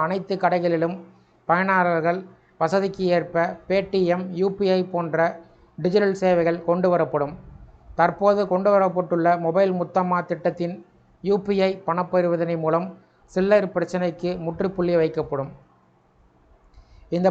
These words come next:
புதிய திட்டம் சார்ந்த உங்களுடைய கருத்துக்களை கமெண்ட் செக்ஷனில் கமெண்ட் பண்ணுங்க. இந்த வீடியோ பிடிச்சிருந்தா வீடியோக்கு ஒரு லைக் பண்ணுங்க. இந்த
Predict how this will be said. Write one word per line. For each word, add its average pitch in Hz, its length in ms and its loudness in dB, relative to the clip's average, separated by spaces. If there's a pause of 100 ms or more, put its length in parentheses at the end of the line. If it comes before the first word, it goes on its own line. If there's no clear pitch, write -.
புதிய 208 220 4 (140)
திட்டம் 185 360 0
சார்ந்த 170 320 2 (140)
உங்களுடைய 165 320 0
கருத்துக்களை 170 480 0 (120)
கமெண்ட் 165 240 -6
செக்ஷனில் 165 320 -4
கமெண்ட் 156 180 -2
பண்ணுங்க. 156 300 -4
இந்த 165 160 -2
வீடியோ 185 280 0
பிடிச்சிருந்தா 170 420 -2 (640)
வீடியோக்கு 185 320 0
ஒரு 165 120 0
லைக் 175 180 -4
பண்ணுங்க. 170 280 -4
இந்த 160 100 0